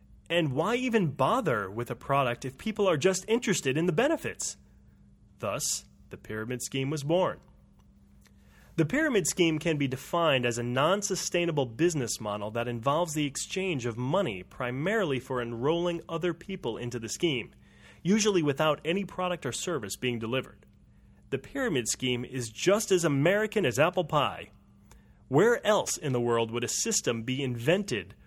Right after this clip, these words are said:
where one can get rich by selling the dream of getting rich? Pyramid schemes are, of course, illegal in the United States and many other countries.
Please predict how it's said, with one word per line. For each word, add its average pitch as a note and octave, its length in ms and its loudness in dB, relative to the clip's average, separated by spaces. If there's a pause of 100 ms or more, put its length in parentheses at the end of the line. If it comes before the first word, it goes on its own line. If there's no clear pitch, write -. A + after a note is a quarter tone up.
(120)
where C#3 120 2
one F#3+ 240 2
can G#3 180 -2
get F#3+ 200 2
rich D3 540 0
by C#3 120 2
selling F3+ 540 2
the C#3+ 100 4
dream C#3 560 2
of B2 100 2
getting D#3 260 4
rich? G#3 440 2 (720)
Pyramid G#3+ 400 2
schemes C#3 380 -2
are, F3+ 240 0
of G#2 140 -4
course, G2+ 340 -4
illegal C3 480 -2
in G#2+ 80 -6
the G#2+ 80 -6
United G#2+ 320 -2
States A2 440 -4 (220)
and B2+ 220 -2
many B2 180 0
other A2+ 180 -2
countries. - 540 -8